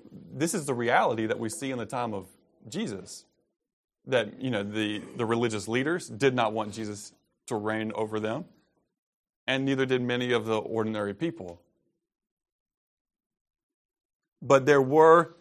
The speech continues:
some who were servants, who, who said they were servants, and they were each given, you know, responsibility.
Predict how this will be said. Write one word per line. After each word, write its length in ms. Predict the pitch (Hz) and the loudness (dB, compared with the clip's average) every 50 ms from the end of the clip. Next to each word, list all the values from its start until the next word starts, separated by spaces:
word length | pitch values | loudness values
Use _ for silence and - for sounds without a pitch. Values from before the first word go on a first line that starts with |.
| _ _ _ _ _ _ _ _ | _ _ _ _ _ _ _ _
some 300 | - - - 151 147 143 | -6 0 2 4 4 4
who 100 | 135 143 | 2 2
were 160 | 135 127 113 | 2 0 2
servants, 480 | - - - 165 170 151 127 113 104 - | 2 4 6 8 8 8 6 0 -2 -2
who, 120 | - 120 | -2 -2
who 160 | 110 127 117 113 | -2 -2 -6 -6
said 320 | - - - 180 190 156 | -4 0 0 0 2 2
they 100 | 139 117 | 0 0
were 120 | 107 104 | 0 -2
servants, 640 | 101 - - 104 95 90 90 - - - - - - - _ _ _ _ _ _ _ _ _ _ _ _ _ _ _ _ _ _ _ _ _ _ - | -4 -4 -4 -4 -4 -6 -10 -14 -14 -14 -14 -14 -14 -18 _ _ _ _ _ _ _ _ _ _ _ _ _ _ _ _ _ _ _ _ _ _ -2
and 120 | 131 131 | -2 0
they 100 | 135 139 | 2 2
were 120 | 135 131 135 | 2 2 0
each 300 | 135 143 139 139 - 131 | 0 -2 -4 -6 -4 0
given, 460 | 139 139 127 131 127 123 120 120 - - | 0 0 2 0 -2 -2 -4 -6 -10 -10
you 80 | 127 | -6
know, 80 | 123 117 | -6 -4
responsibility. 1120 | 110 117 110 - - - 117 113 107 - 110 110 123 127 127 113 98 - 107 92 82 | -4 -4 -6 -6 -4 -4 -4 -4 -4 -8 -6 -2 0 2 2 0 -2 -4 -8 -10 -10